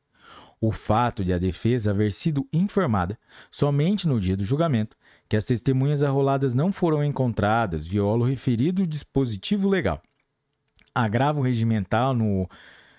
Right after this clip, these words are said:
recurso de habeas corpus número cento e trinta mil duzentos e cinquenta e nove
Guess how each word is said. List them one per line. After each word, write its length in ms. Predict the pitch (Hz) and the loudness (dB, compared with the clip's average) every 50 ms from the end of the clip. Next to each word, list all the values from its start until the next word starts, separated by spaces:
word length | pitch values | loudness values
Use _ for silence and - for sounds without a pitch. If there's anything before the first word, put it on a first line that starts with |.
| _ _ _ | _ _ _
recurso 640 | _ - 110 104 - - 139 160 170 - - 110 101 | _ -4 -4 -2 0 0 0 0 0 -2 -2 -4 -2
de 100 | 92 104 | 0 0
habeas 260 | 117 123 127 117 - | 0 2 0 -2 -2
corpus 420 | - - 120 120 127 127 - - | -2 0 0 0 0 -2 -2 -4
número 260 | 113 113 113 110 107 104 | -2 0 0 0 0 -2
cento 580 | - - - - - 170 185 190 - - 131 | -2 -4 -2 -2 0 0 0 -2 -2 -2 -4
e 60 | 117 | -4
trinta 500 | 101 - _ 120 120 127 127 - 156 160 | -6 -4 _ -2 -2 -2 0 0 -2 0
mil 320 | 160 139 120 120 131 139 135 _ _ _ _ _ _ _ _ _ _ _ | 2 2 2 0 0 -2 -6 _ _ _ _ _ _ _ _ _ _ _
duzentos 380 | - 117 107 98 131 147 151 - | -2 -2 0 2 0 0 0 0
e 40 | 143 | 0
cinquenta 300 | 127 113 110 107 - 127 | 0 0 0 0 0 0
e 60 | 135 | 0
nove 460 | 135 120 107 104 107 104 101 107 110 | 0 0 2 2 0 0 -2 -4 -8